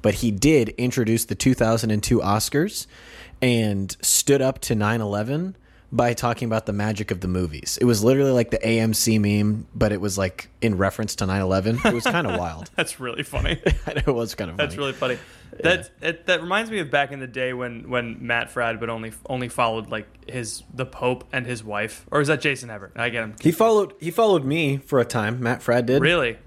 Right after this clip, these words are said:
Speaker 1: Matt Fradd followed eight people, and one of them was me because I did that thing that you could do back in the day that was like, "Hey, at person, can I get a follow so that I can continue to spread the blah, the, the, the," you know, like, that kind of thing?
Speaker 2: Yeah.
Speaker 1: And he followed me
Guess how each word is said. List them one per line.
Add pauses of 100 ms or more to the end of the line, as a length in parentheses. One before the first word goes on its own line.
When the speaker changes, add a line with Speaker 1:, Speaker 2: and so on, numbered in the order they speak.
(360)
Speaker 1:
Matt
Fradd
followed
eight
people,
and
one
of
them
was
me
because
I
did
that
thing
that
you
could
do
back
in
the
day
that
was
like, (380)
"Hey,
at
person,
can
I
get
a
follow
so
that
I
can
continue
to
spread
the
blah,
the,
the,
the,"
you
know,
like,
that
kind
of
thing? (120)
Speaker 2:
Yeah.
Speaker 1:
And
he
followed
me